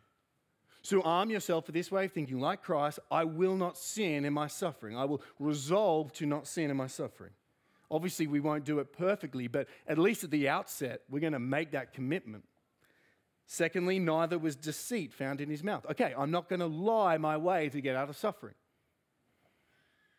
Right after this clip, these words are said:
Thirdly, when he was reviled, he did not revile in return. When he suffered, he did not threaten. Okay, so if I suffer for the cause of Christ, I'm not going to fight back with my enemies. I'm not gonna do what Peter did and sh-, lop off an ear.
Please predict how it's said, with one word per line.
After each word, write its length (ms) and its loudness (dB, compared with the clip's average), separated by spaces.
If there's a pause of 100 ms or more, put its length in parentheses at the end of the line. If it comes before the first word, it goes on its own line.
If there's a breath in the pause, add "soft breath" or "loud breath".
Thirdly, 420 2
when 160 4
he 120 4
was 180 2
reviled, 640 2
he 100 -2
did 140 0
not 180 2
revile 480 2
in 80 -2
return. 540 0
When 120 2
he 80 0
suffered, 540 0
he 80 -2
did 220 -4
not 260 -4
threaten. 380 -4 (320 loud breath)
Okay, 340 0
so 140 -4
if 100 -4
I 80 2
suffer 460 0
for 100 -8
the 60 -4
cause 300 -2
of 100 -4
Christ, 340 0
I'm 140 0
not 180 -2
going 440 2 (260 loud breath)
to 100 -2
fight 320 0
back 240 0
with 80 -4
my 180 0
enemies. 400 -2
I'm 120 0
not 100 2
gonna 140 0
do 260 0
what 180 2
Peter 220 -2
did 240 -4
and 160 -10
sh-, 140 -14
lop 280 0
off 180 0
an 100 -4
ear. 260 -8